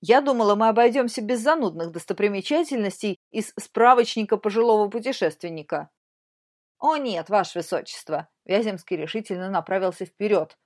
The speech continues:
то и дело невольно поглядывая на свое отражение в витринах маленьких магазинчиков. "Вы будете довольны". "Прежде всего разрешаю накормить меня завтраком", торопливо крикнула ему в спину Екатерина, кутаясь в свой бежевый плащ.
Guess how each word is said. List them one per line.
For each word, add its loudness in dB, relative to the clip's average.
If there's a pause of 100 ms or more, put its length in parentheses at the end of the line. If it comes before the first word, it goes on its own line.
то -4
и 2
дело 0
невольно -4
поглядывая 0
на -8
свое -2
отражение -2
в -18
витринах -4
маленьких -4
магазинчиков. -8 (500)
"Вы 4
будете 0
довольны". 2 (920)
"Прежде 2
всего 2
разрешаю 2
накормить -2
меня -4
завтраком", 4 (300)
торопливо 0
крикнула -2
ему -2
в -18
спину -4
Екатерина, -4
кутаясь -4
в -20
свой -2
бежевый -2
плащ. -2